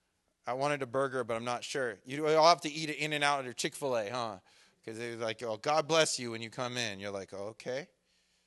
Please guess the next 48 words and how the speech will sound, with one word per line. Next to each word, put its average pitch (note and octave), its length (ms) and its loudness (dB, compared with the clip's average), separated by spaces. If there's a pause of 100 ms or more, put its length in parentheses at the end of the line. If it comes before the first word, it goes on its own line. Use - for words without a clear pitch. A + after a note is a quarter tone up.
(280)
Sounds B2 380 -10
good, D3 460 -8
you A#2+ 120 -12
know? C3 280 -8
I B2+ 40 -8
don't B2+ 120 -10
think B2+ 100 -14
I'm C3 60 -8
gonna A#2+ 100 -12
get A2+ 160 -12
food C#3 240 -12
poisoning B2 460 -8
here." D#3 320 -4 (1400)
My A#2 180 2
pleasure. G#2+ 640 2
And A#2+ 120 -6
if A2+ 80 -12
they B2+ 120 -2
did B2+ 220 -4
give A#2 160 -6
it G#2 80 -14
to - 80 -8
you, G#2+ 100 -6
they'd G2+ 180 -8
say, G#2 100 -6
"My G2+ 180 -8
pleasure." F#2+ 420 -6 (460)
Um, F2+ 480 0
that G#2 120 -4
would G#2 100 -6
be G2+ 80 -12
Chick-fil-A. F2+ 580 -6 (180)
Let's C#3+ 120 -10
close D#3+ 300 -2
today. G#2 320 -6
You B2+ 80 -18
can't D#3+ 200 -4
eat, C#3+ 160 -6
so C3+ 100 -8
we D3+ 120 -6
wouldn't C3 220 -8
be, A2+ 100 -8 (140)
you'd A#2+ 160 -8
have A2+ 140 -4
to G#2+ 80 -14
eat F#2+ 100 -16
in F#2 120 -18
In-N-Out. G2 380 -16